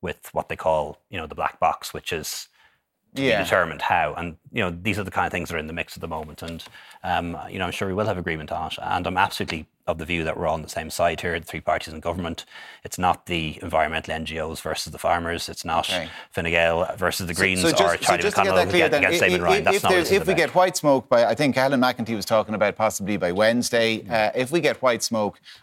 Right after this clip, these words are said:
Speaker 2: and it's, say, twenty-two percent, you're saying that there will not be further announcements then for other sectors? No, that will not, no one will come back and look for other sectors to take up the slack, which has been the suggestion.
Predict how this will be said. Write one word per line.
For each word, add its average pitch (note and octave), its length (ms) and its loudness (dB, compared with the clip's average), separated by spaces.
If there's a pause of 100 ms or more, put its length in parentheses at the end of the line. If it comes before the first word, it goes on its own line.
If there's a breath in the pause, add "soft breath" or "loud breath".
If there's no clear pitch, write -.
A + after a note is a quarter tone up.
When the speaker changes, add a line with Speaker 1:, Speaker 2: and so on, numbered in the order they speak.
Speaker 2:
and G#2+ 120 2
it's, G#2 120 0
say, G#2+ 120 2
twenty-two C3 540 0
percent, F#2+ 680 -2
you're C#3+ 120 2
saying B2 240 2
that A#2+ 160 0
there B2+ 100 2
will D3+ 220 4
not C3+ 200 2
be A#2+ 120 -2
further A2+ 320 2
announcements G#2+ 420 -4
then G#2+ 140 0
for A2 180 -2
other G2+ 220 0
sectors? - 680 -2 (320)
No, C3+ 200 4
that B2+ 180 2
will D3 160 4
not, C#3 340 2
no C#3+ 180 4
one D3 120 2
will C3 140 2
come A#2+ 160 -2
back A2+ 200 2
and G#2 120 -2
look G#2+ 160 -4
for F#2+ 420 2
other A2 160 -2
sectors G2+ 400 -2
to G2 100 -10
take G2+ 240 -6
up F#2 120 -6
the - 80 -12
slack, D#2 340 -2
which F#2 140 -6
has B2 160 2
been A2 140 0
the F#2 60 -4
suggestion. F#2+ 600 -4